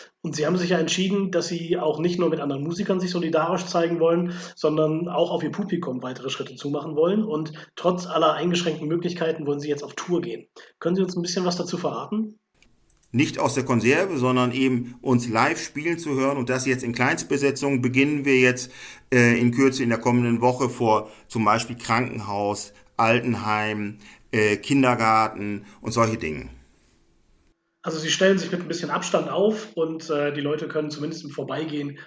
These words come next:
Speaker 1: ihre Musik genießen.
Speaker 2: Genau, da sagen Sie den, den wichtigsten Aspekt. Der wichtigste Aspekt ist, dass die Kolle-, äh, die, das Publikum, nenne ich es jetzt mal in Anführungsstrichen,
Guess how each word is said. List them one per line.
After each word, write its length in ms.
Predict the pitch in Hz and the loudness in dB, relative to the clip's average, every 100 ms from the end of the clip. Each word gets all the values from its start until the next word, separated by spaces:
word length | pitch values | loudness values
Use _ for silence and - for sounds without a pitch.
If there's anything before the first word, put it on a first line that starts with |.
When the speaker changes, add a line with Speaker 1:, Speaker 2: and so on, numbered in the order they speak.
| - | -14
Speaker 1:
ihre 160 | 165 143 | -10 -8
Musik 260 | 139 135 | -8 -8
genießen. 340 | 123 117 104 110 _ _ _ | -12 -14 -16 -20 _ _ _
Speaker 2:
Genau, 280 | - 127 127 | 2 4 4
da 200 | 123 127 | 4 2
sagen 260 | 123 131 135 | 4 2 2
Sie 100 | 123 | 2
den, 240 | 127 120 | 2 4
den 180 | 120 120 | 4 4
wichtigsten 360 | 156 175 175 175 | 2 0 -4 -2
Aspekt. 640 | 120 139 - 143 - - | -2 -2 0 -2 -2 -4
Der 120 | 117 | -2
wichtigste 380 | 139 160 - 139 | -2 -4 -6 -4
Aspekt 360 | 120 131 127 | -4 -4 -6
ist, 160 | 131 123 | -4 -2
dass 140 | 120 | -2
die 120 | 120 113 | -2 -4
Kolle-, 340 | 135 123 120 | 0 0 2
äh, 180 | 127 110 | 2 2
die, 240 | 107 101 - | 0 -8 -8
das 200 | 107 101 | -6 0
Publikum, 560 | - 175 170 165 160 143 | 2 4 2 0 2 4
nenne 160 | 143 | 4
ich 80 | 143 | 4
es 20 | 143 | 2
jetzt 160 | 131 | 2
mal 120 | 131 | 4
in 80 | 120 | 2
Anführungsstrichen, 680 | 127 143 143 135 123 131 | 2 0 0 0 0 -2